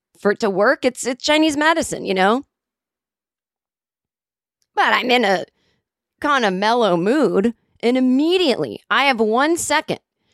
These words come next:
from the mellow mood, and I'm thrown into that mind state of, I am wishing that someone,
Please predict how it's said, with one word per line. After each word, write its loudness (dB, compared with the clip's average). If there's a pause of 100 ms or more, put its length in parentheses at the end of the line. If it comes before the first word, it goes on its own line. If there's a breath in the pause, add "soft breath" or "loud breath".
from -2
the 2
mellow 2
mood, 2
and 0
I'm 0
thrown 0
into 0
that 0
mind 0
state -2
of, -2 (460 soft breath)
I 2
am 0
wishing 0
that -2
someone, -2